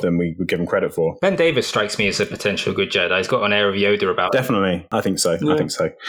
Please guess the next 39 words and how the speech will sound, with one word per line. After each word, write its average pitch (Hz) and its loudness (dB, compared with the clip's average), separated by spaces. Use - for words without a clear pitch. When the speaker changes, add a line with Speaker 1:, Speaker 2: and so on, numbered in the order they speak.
Speaker 1:
We're 151 0
kind 220 2
of 190 2
scraping 151 2
the 127 0
bottom 127 4
of 113 0
the 127 0
barrel 110 4
here. 95 2
This 160 0
is 170 4
another 151 4
one 113 2
that 101 0
Chat 101 0
G 95 0
P 95 -2
T 90 -2
threw 92 0
up, 80 -2
which 95 2
is 104 2
actually, 101 0
you 95 2
know, 87 0
vaguely 110 2
related 104 0
to 98 -2
football. - -2
They've 123 0
given 175 0
me 143 2
two 180 2
five-a-side 120 0
teams, 80 0
and 95 2
they've 95 2
asked - 0